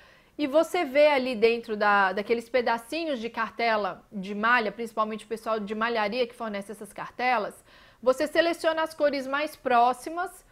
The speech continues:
e você consegue pôr uma do lado da outra e ver se realmente fica, fica harmônico, né?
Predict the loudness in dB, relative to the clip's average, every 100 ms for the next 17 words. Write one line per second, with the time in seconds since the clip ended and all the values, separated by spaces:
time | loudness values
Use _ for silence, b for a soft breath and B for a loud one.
0 | b b b _ -2 4 4 2 -2 -2
1 | -2 4 4 4 4 6 6 8 6 4
2 | 0 -2 -2 -4 -4 -6 -8 -8 -4 0
3 | -2 -2 -10 -8 -2 -2 -2 -2 -2 -6
4 | -12 -20 _ -8 -4 -4